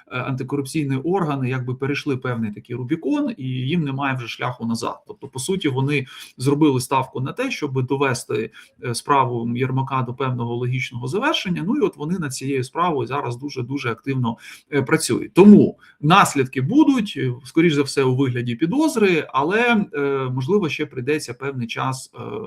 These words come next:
пошука-, е, почекати. Тим більше, що ми бачимо, е, все ж таки певні процесуальні дії здійснюються, от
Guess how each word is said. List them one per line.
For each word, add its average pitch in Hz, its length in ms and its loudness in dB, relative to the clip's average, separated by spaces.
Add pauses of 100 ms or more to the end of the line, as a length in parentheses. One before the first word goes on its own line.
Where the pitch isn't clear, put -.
(180)
пошука-, - 420 -12 (200)
е, - 20 -4
почекати. 139 560 -6 (300)
Тим 156 100 0
більше, 220 240 2
що 160 140 0
ми 147 120 -2
бачимо, 165 640 2 (280)
е, 131 200 0
все 151 180 -2
ж - 60 -10
таки 135 180 -8
певні 131 300 -2
процесуальні 127 640 -4
дії 120 300 -2
здійснюються, 190 720 -2
от 139 340 -4